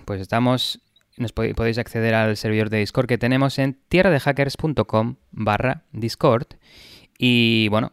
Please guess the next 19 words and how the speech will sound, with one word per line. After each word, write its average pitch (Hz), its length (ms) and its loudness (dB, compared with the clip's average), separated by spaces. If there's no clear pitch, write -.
lo 107 80 -4
dicho, 117 240 -2
que 98 100 -4
os 95 100 -4
suscribáis, 131 840 0
eh, 104 120 -4
nos 104 160 -4
sigáis, 123 540 0
nos 107 220 -2
comentéis, 127 760 0
eh, 104 360 -2
los 101 180 -6
episodios, 127 840 2
los, 101 220 -6
las - 240 -10
noticias, 127 880 0
eh, 92 500 -6
cualquier 107 300 -4
sugerencia 123 680 -2